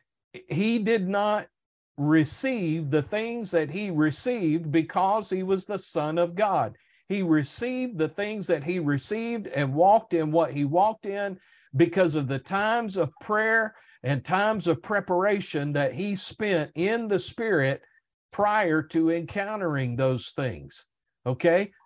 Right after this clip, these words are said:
Which is exactly what you and I have to do.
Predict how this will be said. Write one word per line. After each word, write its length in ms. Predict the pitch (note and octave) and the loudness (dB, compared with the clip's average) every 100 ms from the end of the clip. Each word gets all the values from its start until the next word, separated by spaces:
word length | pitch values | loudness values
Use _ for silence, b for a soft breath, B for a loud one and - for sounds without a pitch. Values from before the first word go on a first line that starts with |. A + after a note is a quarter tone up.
| b | b
Which 260 | C#3 E3 E3+ | 2 2 4
is 140 | C#3+ | 2
exactly 580 | C#3 A#2+ D#3+ G3+ B3 A3+ | 0 0 0 0 -2 -2
what 280 | G3+ F3+ D#3+ | 0 0 0
you 220 | F#3+ F#3+ | -4 -4
and 120 | F#3+ | -2
I 140 | G3 F#3+ | -4 -4
have 260 | E3 C#3+ | -6 -6
to 100 | D3+ | -4
do. 360 | C3+ C#3 G#2 | 0 0 -2